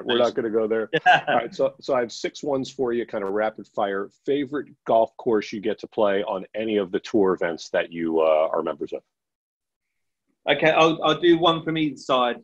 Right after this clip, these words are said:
Speaker 1: Sawgrass,
Speaker 2: Okay.
Speaker 1: P G A Tour, unbelievable. Great tournament, great golf course, love it. And then Wentworth, the P G A, um,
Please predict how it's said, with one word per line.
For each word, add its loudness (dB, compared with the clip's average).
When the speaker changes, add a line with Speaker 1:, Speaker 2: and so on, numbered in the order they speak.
Speaker 1:
Sawgrass, 2
Speaker 2:
Okay. -4
Speaker 1:
P -8
G -6
A -2
Tour, -6
unbelievable. -4
Great 2
tournament, -2
great 0
golf 0
course, -6
love 2
it. -2
And -2
then 0
Wentworth, 0
the -6
P -2
G -2
A, -4
um, -2